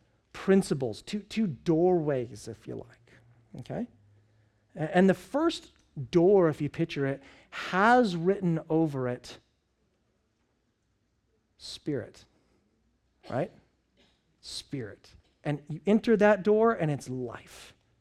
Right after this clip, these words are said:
So it's, it's better than a brand new car, right? It's life eternal. The next door, though, has written over it law.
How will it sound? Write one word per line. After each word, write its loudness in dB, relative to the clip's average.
So -6
it's, -6
it's 2
better 8
than 6
a 4
brand 6
new 2
car, -4
right? -4
It's -10
life 6
eternal. -2
The 6
next 6
door, 6
though, 2
has 0
written 0
over -2
it -4
law. -10